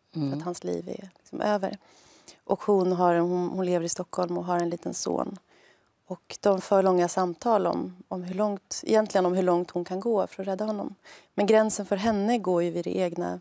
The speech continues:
Speaker 2: vid den egna sonen.
Speaker 1: Mm.
Speaker 2: Det finns, alltså, det går inte att... Så är det för anna-, alla anhöriga, man kan inte kasta sig ner i graven tillsammans med den som man vill rädda om man har ett barn som står och väntar vid gravet-, gravens kant. Då,
Speaker 1: Mm.
Speaker 2: då får man välja livet,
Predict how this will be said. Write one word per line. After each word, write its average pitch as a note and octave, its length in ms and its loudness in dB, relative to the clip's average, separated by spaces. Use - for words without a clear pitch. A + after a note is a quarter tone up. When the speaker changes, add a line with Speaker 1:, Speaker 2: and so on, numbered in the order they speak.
Speaker 2:
vid G3 100 -4
den F#3+ 80 -2
egna F#3 300 -2
sonen. G#3 480 -2
Speaker 1:
Mm. D3 200 0
Speaker 2:
Det F3+ 60 0
finns, G3 320 -2
alltså, F#3+ 200 0
det F#3+ 240 -8
går G3+ 140 -4
inte F3 240 -6
att... - 100 -8
Så - 160 -4
är G3 40 4
det F#3 60 -2
för F#3+ 100 2
anna-, F#3 300 4
alla G3 220 4
anhöriga, F3+ 360 4
man F3 120 2
kan F#3+ 140 0
inte F#3 140 0
kasta G3 420 0
sig F#3+ 120 -2
ner F3 300 0
i - 120 -6
graven D#3+ 540 2
tillsammans E3+ 480 -4
med E3+ 100 -4
den E3+ 120 -2
som F3 120 -8
man E3+ 100 -4
vill E3+ 100 -6
rädda E3+ 320 -4
om E3+ 80 -4
man E3+ 120 -4
har E3+ 140 -4
ett E3+ 100 -8
barn F3+ 320 0
som - 120 -18
står F3+ 160 -8
och F3+ 80 -4
väntar F#3 320 -6
vid F3+ 100 -4
gravet-, F3 420 -4
gravens F3 420 0
kant. - 460 -6
Då, G3 100 -2
Speaker 1:
Mm. D3+ 340 -2
Speaker 2:
då G#3 100 -8
får G3 120 -6
man G3 160 2
välja F3+ 240 2
livet, G3 340 0